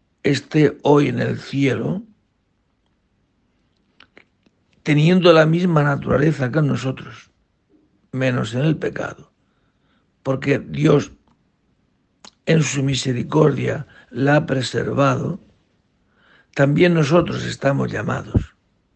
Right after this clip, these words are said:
al cielo. Ella es de nuestra raza.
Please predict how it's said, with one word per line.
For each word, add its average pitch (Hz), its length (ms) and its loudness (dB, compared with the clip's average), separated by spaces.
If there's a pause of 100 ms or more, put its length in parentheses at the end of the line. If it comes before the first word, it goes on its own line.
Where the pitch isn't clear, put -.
(680)
al 123 220 0
cielo. - 520 -10 (1200)
Ella 156 340 2
es 165 360 0 (480)
de 143 180 0
nuestra 123 460 -2
raza. 113 500 -4